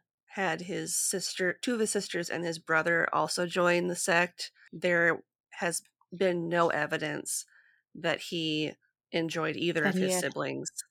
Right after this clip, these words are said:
Speaker 2: yeah.
Speaker 1: in
Speaker 2: Good.
Speaker 1: complex marriage, which is good. So incest is bad.
Speaker 2: Yeah. Incest is still n-, not great here.
Speaker 1: Yeah.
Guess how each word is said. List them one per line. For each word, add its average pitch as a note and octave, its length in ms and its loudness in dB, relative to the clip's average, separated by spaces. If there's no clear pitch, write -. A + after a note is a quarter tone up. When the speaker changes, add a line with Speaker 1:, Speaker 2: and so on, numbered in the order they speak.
Speaker 2:
yeah. G#3 160 -8
Speaker 1:
in D3 360 -2
Speaker 2:
Good. G#3 200 4
Speaker 1:
complex - 460 -2
marriage, F#2+ 440 2
which A#3 160 0
is C#4 100 0
good. F3 300 8
So - 220 2
incest C4 420 8
is A3 120 4
bad. F4 260 2
Speaker 2:
Yeah. C#4 60 0
Incest D4+ 400 4
is B3 180 2
still B3 520 2
n-, G#3+ 100 -6
not A#3 360 2
great - 460 -4
here. - 260 -10
Speaker 1:
Yeah. - 220 -4